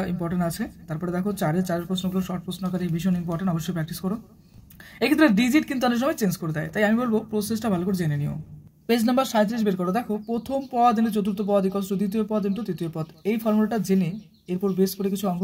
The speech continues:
করে নিও। এই রিলেটেড যা প্রশ্নই আসুক না কেন, যদি তুমি এই ফর্মুলাটা জানো তাহলে কিন্তু তুমি করতে পারবে, তো অবশ্যই এই ফর্মুলাটা দেখে নিও।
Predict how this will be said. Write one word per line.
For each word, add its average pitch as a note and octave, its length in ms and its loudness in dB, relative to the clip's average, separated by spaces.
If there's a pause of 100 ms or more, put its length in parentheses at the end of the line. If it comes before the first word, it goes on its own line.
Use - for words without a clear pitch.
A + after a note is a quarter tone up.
করে G3 180 4
নিও। E3 120 -2 (560)
এই G3+ 100 8
রিলেটেড A#3+ 320 2
যা G#3 80 8 (100)
প্রশ্নই A#3+ 300 -4
আসুক A#3+ 180 -4
না A#3+ 100 2
কেন, F#3+ 100 4 (100)
যদি G#3 160 0
তুমি G#3+ 160 2
এই G#3+ 80 2
ফর্মুলাটা G3+ 360 2
জানো F#3+ 180 2 (240)
তাহলে F3 180 -6
কিন্তু G3 180 0
তুমি B3+ 200 -2
করতে A3 220 -2
পারবে, D3+ 160 -2 (120)
তো F3+ 40 -2 (100)
অবশ্যই A3+ 340 0 (140)
এই F#3+ 80 4
ফর্মুলাটা F#3+ 320 2
দেখে F3 200 -2
নিও। D3 120 -4